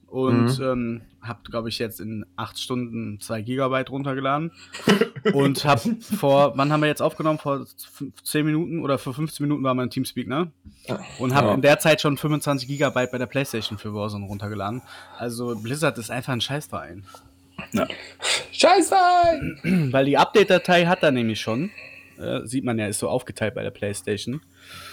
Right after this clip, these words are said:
Speaker 1: Und ich lade gerade, lass mich mal gucken, mit kontinuierlich fünfundzwanzig Mbit runter.
Speaker 2: Mhm.
Speaker 1: So, in anderthalb Stunden kann ich dann mit euch spielen, aber,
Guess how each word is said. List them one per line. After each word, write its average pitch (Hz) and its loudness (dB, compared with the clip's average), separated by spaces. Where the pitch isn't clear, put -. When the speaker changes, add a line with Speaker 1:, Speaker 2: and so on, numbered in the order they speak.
Speaker 1:
Und 123 -4
ich - -4
lade 139 2
gerade, 139 2
lass 143 0
mich 131 -8
mal 131 -2
gucken, 170 -4
mit - -6
kontinuierlich 180 2
fünfundzwanzig 160 -4
Mbit 135 -4
runter. 104 -8
Speaker 2:
Mhm. 120 2
Speaker 1:
So, 117 -4
in - -6
anderthalb 143 0
Stunden 139 -2
kann 131 0
ich 123 -4
dann 120 -4
mit 113 -8
euch 104 -8
spielen, 175 -4
aber, 131 0